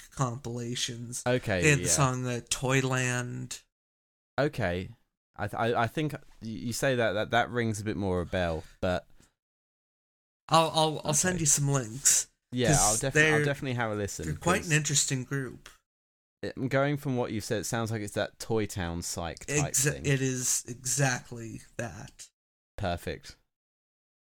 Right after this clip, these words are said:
Speaker 2: I mean, who can say no to that? I mean, I'm sure lots of people, but
Speaker 1: We,
Speaker 2: in our field.
Speaker 1: I have some, um, some questions later on about, uh, you know, reissues and pressings and all that stuff.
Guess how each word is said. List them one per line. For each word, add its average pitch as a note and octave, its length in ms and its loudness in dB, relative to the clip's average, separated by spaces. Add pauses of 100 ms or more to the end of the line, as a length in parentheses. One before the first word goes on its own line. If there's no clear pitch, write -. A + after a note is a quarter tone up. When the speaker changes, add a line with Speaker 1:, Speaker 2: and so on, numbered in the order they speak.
(160)
Speaker 2:
I E2+ 60 -4
mean, E2 300 -6 (200)
who A2 180 -4
can G#2 160 -6
say F#2+ 220 -4
no E2 180 -2
to - 160 -10
that? D#2+ 220 -6
I - 40 -8
mean, D#2+ 240 -6
I'm D#2 120 -6
sure F2 180 -4
lots D#2+ 220 -8
of D#2+ 80 -12
people, D#2+ 400 -10
but D#2+ 200 -8 (680)
Speaker 1:
We, D#3 320 4
Speaker 2:
in D#3 100 0
our D3 160 0
field. G2+ 500 -10 (100)
Speaker 1:
I D#3 100 4
have D#3 280 2
some, C#3 420 0 (140)
um, C3 280 -4
some C3 240 -2
questions B2+ 560 -2
later B2 340 -2
on A#2+ 300 -4
about, A2 500 -10
uh, A#2+ 280 -6 (540)
you C3+ 160 0
know, A#2+ 320 -6 (200)
reissues B2+ 720 0
and B2 280 -12 (140)
pressings B2+ 640 -4
and B2+ 80 -6
all B2 140 -10
that B2 220 -8
stuff. - 420 -4